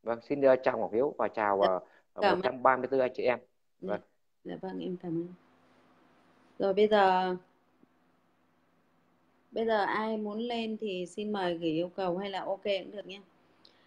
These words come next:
Speaker 2: Ngày hôm nay, bắt đầu từ ngày hôm nay thì tuần này sẽ vạch mặt linh, linh mục Nguyễn Đình Thục. Bắt đầu từ chủ nhật tuần này đến chủ nhật tuần sau là ta nói về Nguyễn Đình Thục.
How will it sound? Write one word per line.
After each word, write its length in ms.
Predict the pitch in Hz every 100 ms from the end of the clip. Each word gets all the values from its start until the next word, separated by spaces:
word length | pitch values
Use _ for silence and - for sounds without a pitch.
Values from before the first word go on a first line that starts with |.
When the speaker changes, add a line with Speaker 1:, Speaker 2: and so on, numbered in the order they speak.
| _ -
Speaker 2:
Ngày 200 | 220 220
hôm 220 | 262 262
nay, 240 | 254 247
bắt 240 | 233 302 233
đầu 180 | 214
từ 160 | 185 202
ngày 160 | 196 202
hôm 220 | 233 233
nay 240 | 220 214 208
thì 340 | 202 185 170 - _ _ -
tuần 300 | 226 226 220
này 240 | 214 208
sẽ 200 | 190 254 254
vạch 180 | 233 202
mặt 200 | 196 190 -
linh, 460 | 220 220 202 196
linh 220 | 214 226 214
mục 200 | 202 - _ _ _ _ _ _ _ _ _ _ _ _ _ _
Nguyễn 220 | 202 220 269
Đình 140 | 214
Thục. 300 | 214 180 - _ _ _ _ _ _ _ _ _ _ _ _ _ _ _ _ _ _ _ _ _ _ -
Bắt 180 | 196 -
đầu 200 | 233 196
từ 160 | 208 196
chủ 160 | 196 170
nhật 260 | 170 190 190
tuần 160 | 190
này 220 | 180 170
đến 280 | 165 190 240 269
chủ 120 | 190
nhật 240 | 175 180
tuần 180 | 180 175
sau 300 | 165 214 202
là 160 | 190 175
ta 140 | 190
nói 240 | 190 190 226
về 220 | 208 175
Nguyễn 220 | 165 165
Đình 160 | 220 170
Thục. 260 | 170 -